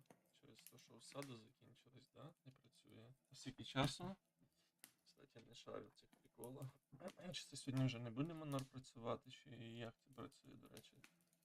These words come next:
не шарю. Ну ладно. Це плохо, але не смертельно. Так, що ми робимо? У нас фул віта, але нам би зразу в шістдесятий рік в ідеалі знайти паті. О, а, бля.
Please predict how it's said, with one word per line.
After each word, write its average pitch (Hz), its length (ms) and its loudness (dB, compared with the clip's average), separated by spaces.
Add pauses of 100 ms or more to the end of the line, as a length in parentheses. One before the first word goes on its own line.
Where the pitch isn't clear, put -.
(100)
не - 120 -10
шарю. - 360 -2
Ну 120 240 -2
ладно. 110 320 0 (1400)
Це - 60 -18 (420)
плохо, 151 560 -4
але 131 380 -4
не 127 140 -4
смертельно. - 760 -10 (100)
Так, 120 300 2
що - 180 -6
ми 156 140 4
робимо? 110 440 -2 (500)
У - 20 -8
нас - 140 -4
фул 135 200 4
віта, 127 460 -2
але 117 80 0
нам 139 160 4
би 135 80 4
зразу 120 300 -4
в 120 80 -12
шістдесятий - 580 -8
рік 113 140 -10 (120)
в - 20 -18
ідеалі - 460 -10
знайти - 320 -20
паті. - 340 -2 (240)
О, - 260 2 (180)
а, - 200 -6 (240)
бля. 131 260 -8